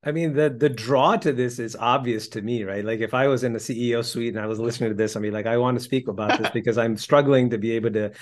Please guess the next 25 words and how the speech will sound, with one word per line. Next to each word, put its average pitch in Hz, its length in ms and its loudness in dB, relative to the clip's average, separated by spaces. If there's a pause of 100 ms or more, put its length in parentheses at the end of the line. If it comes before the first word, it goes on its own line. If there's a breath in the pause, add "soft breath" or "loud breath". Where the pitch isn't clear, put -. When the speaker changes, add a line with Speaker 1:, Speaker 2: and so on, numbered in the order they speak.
(200 loud breath)
Speaker 1:
to 120 100 0
find 135 340 4
an 117 160 4
average 120 460 0
way 113 320 0
to, 110 220 -4
to 107 180 -6
help 131 340 4
my 117 340 2
company 110 560 0
or 104 120 -2
my 110 200 0
organization, 107 720 -2
like, 104 160 -2
really 127 360 2
achieve 135 340 0
the 113 80 -4
goals 143 440 6 (300 loud breath)
and 131 140 2
yet 139 160 6
still 175 180 4
be 143 140 2
profitable." 107 580 0
Because 117 300 -2
I, 113 100 0